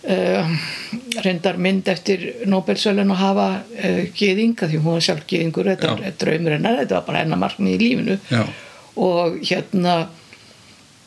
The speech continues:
Speaker 1: eh, það var bara ákveðið í nefnd hjá, hérna, gyðingadæminu einhvers staðar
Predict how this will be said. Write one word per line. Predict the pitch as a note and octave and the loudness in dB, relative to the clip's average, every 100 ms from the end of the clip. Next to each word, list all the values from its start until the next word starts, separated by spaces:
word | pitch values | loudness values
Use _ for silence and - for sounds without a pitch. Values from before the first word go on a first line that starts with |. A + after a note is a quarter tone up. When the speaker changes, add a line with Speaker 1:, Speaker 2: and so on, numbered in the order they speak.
| - - | -10 -2
Speaker 1:
eh, | G#2+ G#2 F#2 - - - - - - - - | 0 0 -2 -6 -18 -20 -20 -20 -20 -20 -16
það | - - G#3+ A3+ | -8 0 2 2
var | A3+ G3+ | 2 0
bara | G#3 G3+ | 0 2
ákveðið | A3 C4 - G#3+ F3+ E3+ | 2 0 -2 -2 0 0
í | G3 F#3+ F3+ | 2 2 2
nefnd | F3+ G#3 E3+ D#3+ | 2 2 2 0
hjá, | - - F3 E3+ F3 F3 G3+ | 0 0 2 2 0 -2 -2
hérna, | F#3 F#3 E3+ - - - F#3+ | -2 -2 -4 -2 0 0 -2
gyðingadæminu | A3+ A3 F3 F3 F3 - A#3+ - - - G3+ F#3+ F#3+ F#3 D#3+ F3+ A#3+ B3 | -2 0 0 -2 -2 -6 -12 -12 -6 -6 -2 0 2 2 2 2 2 0
einhvers | G#3+ G3 F3+ F#3+ - | -2 -2 -2 -2 0
staðar | - - G3+ | 0 0 -2